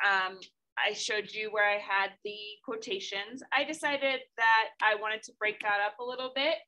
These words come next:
and use some analysis in between my quotations. So that's what I mean by it doesn't have to be this formulaic. It just needs to have these things in the paragraph. So I say, "The word gaudy signals that the decorations are superficial.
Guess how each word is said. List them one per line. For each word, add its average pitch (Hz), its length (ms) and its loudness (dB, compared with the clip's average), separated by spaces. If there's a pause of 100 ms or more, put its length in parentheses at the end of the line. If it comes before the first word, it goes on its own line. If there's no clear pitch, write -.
(120)
and 208 220 -4
use 208 200 -12
some 214 140 -8
analysis 208 680 -2
in 208 160 -6
between 208 500 -10
my 247 200 -4
quotations. 285 840 -8 (320)
So - 100 -6
that's 262 240 6
what 269 100 0
I 240 140 2
mean 226 240 -6
by 214 120 6
it 190 120 4
doesn't 214 300 -6
have 208 180 -4
to 196 60 -8
be 202 240 -8
this 196 320 -6
formulaic. 202 720 -2 (480)
It 214 160 0
just 220 220 -4
needs 220 220 -8
to 202 120 -10
have 208 380 4 (120)
these 196 380 -12
things 175 420 -4
in 190 180 -10
the 175 80 -12
paragraph. 165 640 -4
So 214 220 -4
I 208 160 6
say, 190 480 0 (280)
"The 208 80 0
word 226 320 2
gaudy 285 400 2
signals 233 500 -8
that 190 140 -8
the 214 60 -10
decorations 202 560 -6
are 185 60 -6
superficial. 277 960 0